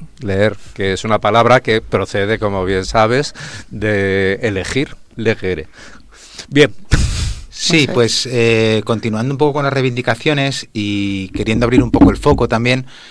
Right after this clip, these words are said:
Speaker 2: eh, mm, yo quiero traer aquí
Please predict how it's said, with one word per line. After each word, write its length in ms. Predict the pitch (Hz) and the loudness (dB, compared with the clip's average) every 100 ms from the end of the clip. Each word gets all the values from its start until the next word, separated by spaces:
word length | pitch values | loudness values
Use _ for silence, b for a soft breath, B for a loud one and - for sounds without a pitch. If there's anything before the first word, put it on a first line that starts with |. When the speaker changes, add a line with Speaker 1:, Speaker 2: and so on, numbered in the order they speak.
| B B - | B B -8
Speaker 2:
eh, 640 | 127 127 120 117 113 110 - - - - _ - - | 0 4 4 4 4 2 -2 -14 -10 -10 _ -20 -14
mm, 760 | 120 117 110 107 104 101 101 104 | -6 -4 -2 -2 -2 -4 -4 -4
yo 100 | 104 | 0
quiero 140 | 127 | 0
traer 200 | 139 139 | 4 4
aquí 380 | 131 143 143 | 4 4 2